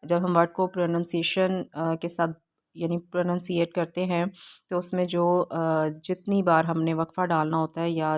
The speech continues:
जितने उसके सिलेबल होते हैं उसको हम बताते हैं कि ये इतने लफ्ज़ों से मिलकर बना है और वो बाकी तमाम हिस्से जो होते हैं पार्ट्स उसके सिलेबल होते हैं। जैसे ये देखें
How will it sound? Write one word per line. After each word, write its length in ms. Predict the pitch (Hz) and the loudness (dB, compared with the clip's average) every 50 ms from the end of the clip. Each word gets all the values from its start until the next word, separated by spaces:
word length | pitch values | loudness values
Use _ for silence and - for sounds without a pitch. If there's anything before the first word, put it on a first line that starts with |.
| 156 156 | -2 -4
जितने 420 | - 160 - _ - 180 175 175 170 | -8 -12 -12 _ -8 -4 -2 -2 -2
उसके 260 | 170 170 - - 175 | -4 -6 -8 -10 -12
सिलेबल 400 | - - 180 170 165 165 175 180 | -8 -2 0 0 2 2 2 2
होते 220 | 175 160 165 - | 0 0 -2 -4
हैं 80 | 165 165 | -6 -6
उसको 340 | - 156 165 - - 170 170 | -6 -8 -10 -8 -6 -4 -2
हम 160 | 165 165 165 | -2 0 -2
बताते 360 | 165 160 - 156 151 - - | -2 -2 -2 -4 -6 -4 -6
हैं 80 | 170 175 | -8 -6
कि 100 | - 180 170 170 160 | -4 -4 -4 -4 -4
ये 120 | 165 180 165 - | -4 -6 -6 -6
इतने 340 | 160 160 - 165 170 160 - - - | -8 -10 -8 -6 -4 -4 -4 -4 -4
लफ्ज़ों 320 | 147 156 151 - - 170 | -2 -2 -4 -2 -4 -8
से 140 | 165 - - 160 | -8 -6 -6 -4
मिलकर 380 | 160 156 156 160 - 190 196 - _ - - - _ _ | -4 -4 -4 -4 -4 -4 -6 -6 _ -20 -20 -20 _ _
बना 140 | - 165 170 | -4 -2 0
है 60 | 175 | 2
और 60 | 180 175 | 2 2
वो 100 | 175 175 | 2 2
बाकी 360 | 165 170 170 - - 185 180 - | 2 0 0 -2 -4 -6 -6 -4
तमाम 300 | - 175 170 175 175 175 | -4 -2 -2 0 0 0
हिस्से 260 | 175 175 160 165 - 170 | 0 0 -2 -2 -4 -4
जो 120 | 165 165 | -2 -2
होते 180 | 160 156 - 180 | -2 -2 -4 -6
हैं 100 | 175 175 | -4 -2
पार्ट्स 320 | - 160 156 160 - - | 0 0 0 0 -2 -4
उसके 300 | 170 - - - 180 202 | -10 -10 -8 -6 -6 -6
सिलेबल 380 | 208 - - 175 165 160 160 165 | -6 -6 -6 -4 -2 -2 -2 -2
होते 180 | 160 156 - 160 | -2 -2 -4 -6
हैं। 60 | 160 | -4
जैसे 260 | 160 175 170 - - | -4 -4 -4 -2 -2
ये 100 | 190 185 | -2 0
देखें 260 | 175 185 185 202 208 | -2 -2 -2 -2 -2